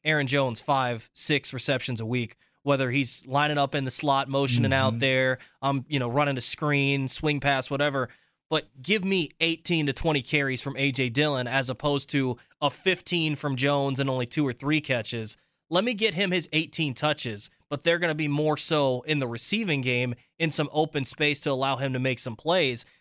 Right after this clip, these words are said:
Speaker 1: And I think if you allow Jones to do that,
Speaker 2: Mm-hmm.
Speaker 1: you can make up for the lack of receivers that, or the receiver talent until one of these guys can emerge.
Speaker 2: You remember yesterday I said I missed the guys because I can't get on their nerves, and we always kinda argue.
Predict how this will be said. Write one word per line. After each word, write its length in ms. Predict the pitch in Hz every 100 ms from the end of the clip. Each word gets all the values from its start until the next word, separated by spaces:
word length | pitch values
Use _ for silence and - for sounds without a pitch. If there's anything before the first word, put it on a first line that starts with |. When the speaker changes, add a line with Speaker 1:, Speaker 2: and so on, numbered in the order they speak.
| -
Speaker 1:
And 80 | 147
I 80 | 147
think 260 | 180 160
if 140 | 143 -
you 180 | 175 180
allow 380 | 143 151 160
Jones 400 | 139 143 156 156
to 120 | - 131
do 180 | 139
that, 420 | 123 139 185 247 - _ 127
Speaker 2:
Mm-hmm. 140 | 117
Speaker 1:
you 120 | 175
can 240 | 208 202 151
make 240 | 170 170
up 220 | 165 170
for 160 | - 147
the 80 | 131
lack 340 | 131 139 127
of 140 | 123 113
receivers 640 | 110 - 151 123 120 110
that, 340 | 131 120 - - -
or 120 | 156
the 80 | 143
receiver 460 | 135 - 165 139
talent 380 | 123 135 123 123
until 200 | 127 147
one 120 | 131 139
of 60 |
these 160 | 131 110
guys 260 | 123 120
can 140 | - 113
emerge. 480 | 120 104 - - - - -
Speaker 2:
You 80 | 294
remember 260 | 294 262
yesterday 480 | 214 202 190 214 185
I 140 | 175 165
said 200 | - 165
I 40 | 165
missed 300 | 165 160 -
the 80 | 147
guys 500 | 143 151 147 147 117
because 300 | 120 147 143
I 100 | 135
can't 260 | - 143
get 140 | 127 131
on 120 | 131
their 120 | 131
nerves, 380 | 127 123 123 120
and 140 | 117
we 100 | 117
always 400 | 117 117 113 - -
kinda 240 | 117 117 -
argue. 540 | 117 113 117 113 113